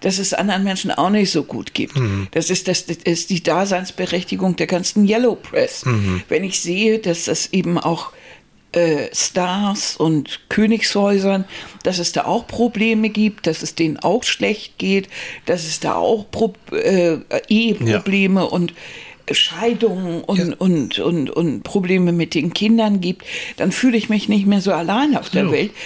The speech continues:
Speaker 1: wenn ich solche Probleme eben auch hab.
Speaker 2: Und
Speaker 1: Und
Speaker 2: Geld allein macht auch nicht glücklich.
Speaker 1: Ja, genau.
Speaker 2: So.
Speaker 1: Und dann kann ich mir eben sagen, es ist völlig egal, ob jemand eben sehr viel Geld oder wenig hat. Die Probleme von Menschen sind überall gleich.
Speaker 2: Hm.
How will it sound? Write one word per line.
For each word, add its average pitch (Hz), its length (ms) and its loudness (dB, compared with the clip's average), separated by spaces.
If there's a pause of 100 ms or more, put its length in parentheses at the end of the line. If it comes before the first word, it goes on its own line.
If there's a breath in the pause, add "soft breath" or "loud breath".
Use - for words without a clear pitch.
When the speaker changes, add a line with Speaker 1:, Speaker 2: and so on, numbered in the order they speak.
(160 loud breath)
Speaker 1:
wenn 156 100 2
ich 180 160 -4
solche 170 300 -2
Probleme 196 540 2
eben 214 180 6
auch 247 320 0
hab. 127 200 -2 (200 loud breath)
Speaker 2:
Und 143 160 4
Speaker 1:
Und 123 80 4
Speaker 2:
Geld 151 280 0
allein 117 380 -2
macht 107 260 -8
auch 190 120 2
nicht 185 220 0
glücklich. 101 440 -2
Speaker 1:
Ja, 214 200 2
genau. 190 340 0
Speaker 2:
So. 170 100 2
Speaker 1:
Und 180 300 0
dann 185 160 0
kann 196 180 0
ich - 160 -2
mir 190 120 0
eben 196 200 0
sagen, 190 320 2
es 196 160 -2
ist 180 180 -4
völlig 208 280 -2
egal, 170 400 0 (480 loud breath)
ob 185 160 -4
jemand 208 400 2
eben 185 280 0
sehr 180 220 0
viel 220 380 0
Geld 214 360 0
oder 165 220 -2
wenig 180 300 2
hat. 170 120 0 (300 loud breath)
Die 185 80 2
Probleme 190 540 0
von 175 200 0
Menschen 165 380 0
sind 170 260 -2
überall 160 440 0
gleich. 147 300 0
Speaker 2:
Hm. 82 220 -2